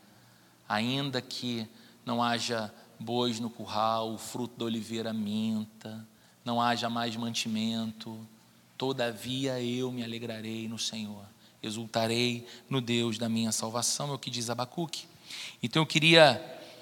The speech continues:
encerrar propondo três coisas para que a gente possa refletir e procurar praticar nesses próximos dias. E essas, esses tópicos estão aqui,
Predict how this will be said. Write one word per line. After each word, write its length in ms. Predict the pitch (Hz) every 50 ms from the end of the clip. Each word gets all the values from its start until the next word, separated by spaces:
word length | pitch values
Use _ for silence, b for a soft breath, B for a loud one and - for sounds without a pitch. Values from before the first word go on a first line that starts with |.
| B B B B -
encerrar 560 | 147 151 - - 156 139 131 143 151 151 147
propondo 440 | - 151 143 131 - 147 156 156 139
três 320 | - - 156 156 151 -
coisas 400 | - - 151 151 151 139 143 -
para 180 | - - - 139
que 100 | - -
a 60 | 135
gente 260 | 120 127 139 131 -
possa 800 | - - - 123 127 127 123 - - - 131 127 120 117 113 - - -
refletir 800 | 113 131 123 - 131 123 - - - - 147 151 156 160 156 - - - - B B B B B B B B
e 60 | 139
procurar 400 | 120 143 143 139 - 143 135 135
praticar 680 | - - 131 123 - 139 - - 131 131 127 113 110 117
nesses 240 | 127 123 - -
próximos 500 | - - 131 135 120 - - 135 127 123
dias. 600 | 113 110 104 - 143 139 127 113 104 - - - - B B B B B B B B B B
E 100 | - 123
essas, 680 | 127 127 - - - 143 135 120 110 - - - - -
esses 300 | 131 120 - 131 - - -
tópicos 500 | - 147 151 160 156 - - - 143 127
estão 320 | 135 127 - - 143 139
aqui, 480 | 135 135 - - 156 156 156 156 156